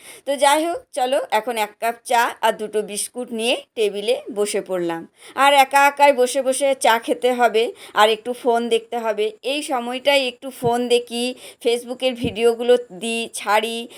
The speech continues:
আবার YouTube-এর ভিডিওগুলো এডিট করি। এই কাজ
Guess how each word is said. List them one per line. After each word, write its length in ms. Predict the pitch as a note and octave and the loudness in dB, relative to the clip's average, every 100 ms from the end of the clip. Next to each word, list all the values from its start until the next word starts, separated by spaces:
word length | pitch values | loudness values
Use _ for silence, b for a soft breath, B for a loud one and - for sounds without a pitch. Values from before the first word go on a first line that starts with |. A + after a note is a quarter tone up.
| B | B
আবার 300 | - G#3+ A3 | 2 4 4
YouTube-এর 640 | A3 A3+ - A#3+ A#3 A#3+ A#3+ | 2 -4 -6 -6 2 4 4
ভিডিওগুলো 640 | A#3 F#3+ A3+ A#3 A#3 A#3 A3+ | -2 -2 2 2 2 0 2
এডিট 380 | G#3 G3+ B3+ - | 2 0 -2 -2
করি। 380 | B3+ A#3+ A#3 A#3+ B B | 2 2 2 -6 B B
এই 160 | A3+ A#3+ | -6 0
কাজ 380 | A3 G#3 - | 4 4 0